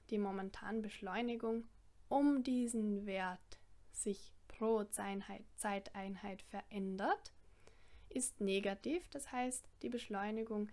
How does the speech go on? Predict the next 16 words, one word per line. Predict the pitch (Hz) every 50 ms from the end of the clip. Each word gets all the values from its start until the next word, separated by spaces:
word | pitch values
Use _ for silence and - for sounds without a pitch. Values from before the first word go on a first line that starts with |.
| - - - - - - - -
nimmt | - 226 233 262 294 320 330 349 349 - - - - - - _ -
pro | - - 226 254 285
Zeiteinheit | 269 - - 220 214 226 233 254 247 233 233 226 226 226 226 - - - - - - -
um | 220 - -
eins | - 196 202 220 233 247 247 -
Komma | - - 233 226 220 214
sechs | 214 - 185 190 202 - - - - - - - - - - - - - - - - - - - - - - - - - - - -
Meter | 208 196 196 - 208
pro | 214 214 - 190
Sekunde | 185 - - - - - 196 202 247 285
Quadrat | 285 - - 269 269 269 247 240 247 247 -
die | - -
Einheit | - 202 196 190 196 190 -
der | 190
Beschleunigung | 202 196 180 - - 202 190 190 226 240 240 247 240 247 - -
ab. | 180 147 - -